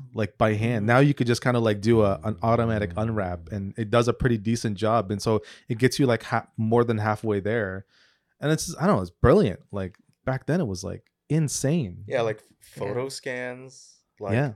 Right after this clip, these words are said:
Speaker 2: like, that was not a thing
Speaker 1: Yeah.
Speaker 2: before. Like,
Speaker 1: Oh
Speaker 2: you,
Speaker 1: my God.
Speaker 2: you can actually just, like, take a picture of this room.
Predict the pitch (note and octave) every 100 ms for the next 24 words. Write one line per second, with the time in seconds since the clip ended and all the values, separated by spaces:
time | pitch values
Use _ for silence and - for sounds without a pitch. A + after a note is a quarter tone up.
0 | _ _ _ _ - G2 - A2 C3 -
1 | _ A2 G2 F#2 F2 F2+ F#2+ F2 F2+ G2+
2 | - G2 A#2+ G2 G2 F2 G2 - G#2+ G2+
3 | A2 A2+ A2 A2+ A2+ A#2 A2 G#2+ G#2+ -
4 | F#2 - A2 G#2 F#2+ - G#2+ - G2+ F#2
5 | F#2+ F#2 G2 - G2 G#2+ G#2 G2+